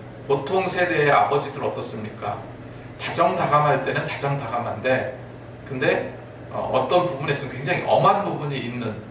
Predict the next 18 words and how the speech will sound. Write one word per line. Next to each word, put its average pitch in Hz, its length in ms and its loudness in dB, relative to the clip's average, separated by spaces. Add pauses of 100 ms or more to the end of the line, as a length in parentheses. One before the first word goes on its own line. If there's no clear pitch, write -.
(180)
그게 202 140 0
이제 175 160 0
보편적인 160 580 0
우리나라의, 117 680 0 (340)
어, - 240 -6
아버지상이잖아요. 127 880 -4 (400)
그런 - 200 0
아버지상인데, 131 1040 2 (460)
그런 170 280 4
서늘함과 220 880 2 (400)
또 - 160 0
그런, 139 420 2 (320)
어, - 160 -4
사랑스러움이 147 1120 0 (340)
공존해 160 440 0
있는 135 220 -2
분이 107 160 -4
하나님이시죠. - 720 -4